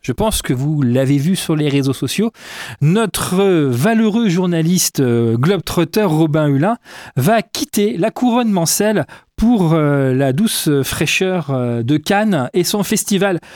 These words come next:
puisqu'il va présenter une émission d'une heure, du mercredi quinze, dix-huit heures, jusqu'au lundi vingt. Et je suis avec, euh, Robin.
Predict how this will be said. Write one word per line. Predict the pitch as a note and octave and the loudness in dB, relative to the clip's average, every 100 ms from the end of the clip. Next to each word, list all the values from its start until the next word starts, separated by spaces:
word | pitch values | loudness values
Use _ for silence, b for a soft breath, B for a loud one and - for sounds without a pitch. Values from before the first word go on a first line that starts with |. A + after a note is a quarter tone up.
| B B | B B
puisqu'il | F#3 - A#3+ G#3+ | -2 0 0 0
va | B3+ | -2
présenter | A#3+ - A#3+ G3+ G3 B3+ | 0 0 0 0 0 0
une | A3 | 2
émission | F#3 F#3 E3 G3 F#3+ | 2 2 0 0 0
d'une | D3+ G3+ G#3 | 0 0 0
heure, | D3+ F3 - B B B - | 0 -2 -10 B B B -2
du | C#3+ | 2
mercredi | D3+ G3+ C#3+ - G3+ F3+ F#3 G3+ E3 | 2 0 -2 -2 0 0 0 0 0
quinze, | G#3+ C4 G#3 B2 | -2 0 0 0
dix-huit | D#3+ B2+ A#2 | 0 0 -2
heures, | B2 F3+ - | -2 -2 -2
jusqu'au | C3+ F#3 - C4 | -2 0 0 0
lundi | G#3+ A3+ G#3 A3+ G#3+ - | 2 0 0 0 -2 -4
vingt. | D3+ D#3+ G3+ F#3 b b b b - | -2 0 0 -2 b b b b -4
Et | B2+ | 0
je | D3+ | 0
suis | - A#3 A3+ - | 0 0 0 0
avec, | D3+ C#3+ G3+ - D3+ | 0 0 0 -2 -2
euh, | A#2+ A2+ G#2+ A#2+ _ _ _ _ _ - | 0 -2 -6 -10 _ _ _ _ _ -14
Robin. | - C3+ C3 | -4 -2 -2